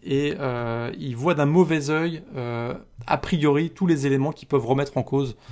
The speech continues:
le, le, le principe de l'amateurisme. Et certains des arguments, d'ailleurs, sont, sont plutôt, euh, sont plutôt pertinents. Maintenant, comme tu le disais, c'est en décalage avec, euh, la réalité du monde dans lequel on vit, quoi.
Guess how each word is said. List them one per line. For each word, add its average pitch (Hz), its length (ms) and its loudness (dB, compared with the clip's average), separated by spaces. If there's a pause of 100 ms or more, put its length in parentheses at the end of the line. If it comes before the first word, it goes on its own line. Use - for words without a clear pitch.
(280)
le, 117 140 -2
le, 120 300 -4
le 127 60 -4
principe 151 480 -2
de 135 80 2
l'amateurisme. - 720 -6
Et 151 120 -8
certains 180 320 4
des 170 140 4
arguments, 135 340 2
d'ailleurs, 139 240 -2
sont, 120 180 -10 (480)
sont - 200 -8
plutôt, 156 500 0
euh, 117 220 0
sont 113 160 -8
plutôt 139 360 -6
pertinents. 135 520 -4 (840)
Maintenant, 127 340 0
comme 147 140 0
tu 131 100 -6
le 123 60 -8
disais, 123 260 2
c'est 139 220 -2
en 120 80 -2
décalage 120 480 -2
avec, 113 360 -6
euh, - 120 -8
la 131 100 -6
réalité 110 320 -8
du 113 100 -6
monde 120 140 -6
dans 123 80 -6
lequel 123 220 -10
on - 60 -12
vit, 120 120 -12
quoi. - 140 -18